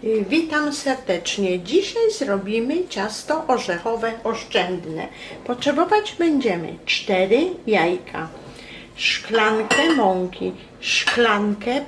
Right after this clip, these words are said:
płatków owsianych. Płatki owsiane przyprażyłam na złoty kolor na suchej patelni. Szklanka jest tych płatków, szklanka orzechów.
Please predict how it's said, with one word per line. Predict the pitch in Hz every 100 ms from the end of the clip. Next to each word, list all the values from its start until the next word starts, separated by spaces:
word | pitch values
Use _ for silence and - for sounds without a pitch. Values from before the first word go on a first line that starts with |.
| -
płatków | 226 - - - 320 -
owsianych. | 202 - 202 175 175 214 269 - - - -
Płatki | 311 359 - 359
owsiane | - - - 208 202 208 262 - - - - - - - - - - -
przyprażyłam | - - 392 285 277 226 233 214 208 269
na | 269 247
złoty | 233 330 403 320 277
kolor | - 240 240 233 -
na | 262 330
suchej | 330 - 233 220 208 214 - -
patelni. | 214 - 175 165 165 160 - - - - - - - - - - - - -
Szklanka | - - 262 185 180 165 151
jest | 165 165 -
tych | -
płatków, | - 175 147 - - 233 -
szklanka | - - - 285 381 370 320 277
orzechów. | 226 208 226 208 202 220 302